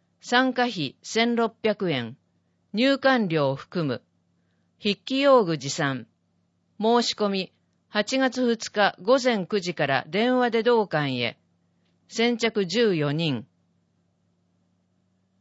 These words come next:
十五の四。くずは障害学習市民センター。電話、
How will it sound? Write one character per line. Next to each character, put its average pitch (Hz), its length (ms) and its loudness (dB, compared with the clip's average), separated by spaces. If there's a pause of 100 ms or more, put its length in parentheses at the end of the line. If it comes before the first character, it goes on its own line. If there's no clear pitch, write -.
(160)
十 254 340 0
五 175 140 0
の 147 160 0
四。 143 360 -4 (840)
く 285 120 -2
ず 262 120 0
は 220 160 2
障 208 320 0
害 196 240 -2
学 185 240 -4
習 214 260 0
市 208 180 -4
民 196 220 0
セ 190 220 -4
ン 175 120 -4
タ 135 480 -2
ー。 - 800 -20
電 202 280 0
話、 185 260 0